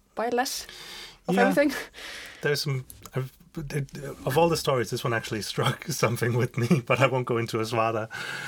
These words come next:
Speaker 2: here. But, like, it's admirable and it's good, but I know a lot of people, because I'm poor, that, <laughs> that shop in secondhand clothes because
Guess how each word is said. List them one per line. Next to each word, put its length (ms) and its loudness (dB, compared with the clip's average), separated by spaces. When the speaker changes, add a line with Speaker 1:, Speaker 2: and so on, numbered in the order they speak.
Speaker 2:
here. 220 4
But, 320 -2
like, 320 -2
it's 280 -2
admirable 520 0
and 80 -6
it's 140 -8
good, 360 -2
but 240 -4
I 200 2
know 180 2
a 20 2
lot 160 2
of 80 -2
people, 380 -4
because 340 -6
I'm 160 -2
poor, 320 -2
that, 440 2
<laughs> 20 -12
that 340 2
shop 240 2
in 100 0
secondhand 380 0
clothes 320 -4
because 480 -6